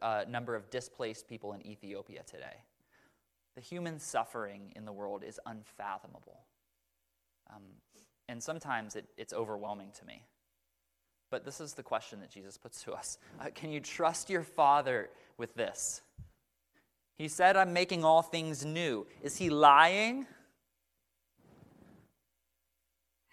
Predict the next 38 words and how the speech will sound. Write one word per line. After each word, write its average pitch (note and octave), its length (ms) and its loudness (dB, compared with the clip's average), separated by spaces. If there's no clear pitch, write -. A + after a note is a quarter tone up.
The C#3+ 80 -4
ground D#3+ 360 4
of A3 100 -4
Christian F#3+ 300 -4
hope E3 280 -4
is C3 160 -4
not D3 400 2
its - 180 -8
probability C#3 1080 -2
from C#3 220 -2
our B2 300 2
earthly C#3 400 -4
standpoint. A#2 680 -10
It's - 160 -12
not D3+ 200 -2
that E3 80 -2
it C#3 100 -6
seems C#3+ 340 -8
reasonable. B2+ 840 -8
It's - 180 -10
that B2 240 -4
God C#3 340 6
is F#3 160 -4
powerful D3+ 840 2
enough C3 380 -2
to B2+ 100 -12
do A2 260 -6
it, - 220 -14
that C3 80 -10
he's C3 200 -12
bigger D3+ 340 0
than C3 140 -2
anything B2+ 420 -6
that A2 80 -8
we A#2 140 -10
can A#2 160 -14
conceive A2+ 560 -10
of. - 340 -12